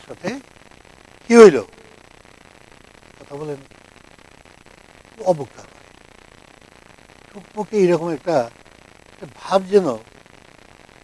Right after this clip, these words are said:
হ্যাঁ, কি হনুরে তার ভাবটা, আমরা যেন কিছুই হই নাই।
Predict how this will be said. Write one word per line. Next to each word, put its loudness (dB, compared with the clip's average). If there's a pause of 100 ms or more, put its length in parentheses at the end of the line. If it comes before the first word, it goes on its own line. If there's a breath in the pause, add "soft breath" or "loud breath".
(140)
হ্যাঁ, -8 (460)
কি 4
হনুরে 4
তার 6
ভাবটা, -2
আমরা -2
যেন -8
কিছুই -8
হই -10
নাই। -20